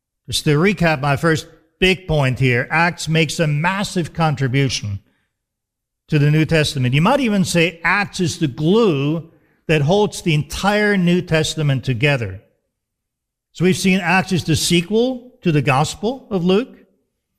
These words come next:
It records the mission of the early church from Jerusalem to the ends of the earth. It narrates the transition in leadership from Jesus to Peter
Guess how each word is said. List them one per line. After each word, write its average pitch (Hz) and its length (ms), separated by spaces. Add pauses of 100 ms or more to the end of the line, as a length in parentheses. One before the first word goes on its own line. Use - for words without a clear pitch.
(160)
It 170 160
records 190 480
the 175 120
mission 190 380
of 175 80
the 165 140
early 170 280
church 180 460
from 160 200
Jerusalem 170 800 (360)
to 175 100
the 165 120
ends 165 200
of 170 80
the 143 160
earth. 202 440 (1040)
It 170 400 (800)
narrates 190 540
the 170 140
transition 165 580
in 160 160
leadership 175 480
from 143 240
Jesus 151 600
to 139 140
Peter 143 840